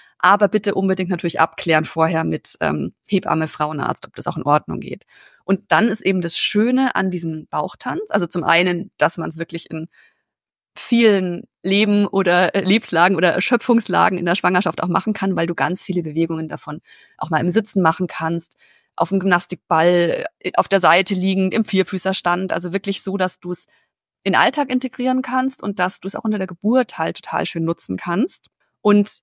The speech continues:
was genau Bauchtanz eigentlich kann, ist, ja,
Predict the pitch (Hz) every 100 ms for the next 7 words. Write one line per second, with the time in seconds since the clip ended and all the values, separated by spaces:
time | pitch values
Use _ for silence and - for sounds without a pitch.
0 | _ _ _ _ _ - 208 - 247 220
1 | 226 202 240 269 196 185 196 190 - -
2 | - 202 277 466 - - - _ _ -
3 | 240 - - _ _ _ _ _ _ _
4 | 175 202